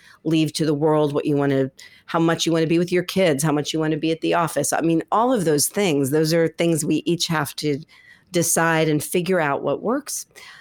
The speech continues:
So, um, so young Jenny really, uh, trans-, transformed. I mean, I, I, I went from what I thought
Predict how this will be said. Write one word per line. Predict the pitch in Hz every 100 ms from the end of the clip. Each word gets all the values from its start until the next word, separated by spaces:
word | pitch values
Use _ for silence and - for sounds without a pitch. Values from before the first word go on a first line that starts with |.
| -
So, | - - - 185 175 170 170 165 - _ 175
um, | 170 160 156 151 - _ -
so | 175 202
young | 185 196 220 277
Jenny | 226 226 233 185
really, | 160 160 175 185 185 185 190 185 - _ -
uh, | 151 156 147 131 - - _ -
trans-, | - 180 175 - - -
transformed. | 196 185 - - 226 190 139
I | 147
mean, | 151 151
I, | 143 147 -
I, | 147 147 - _ -
I | 151
went | 147 156 165 170
from | 165 160
what | 151
I | 147
thought | 139 - 170 165 196 -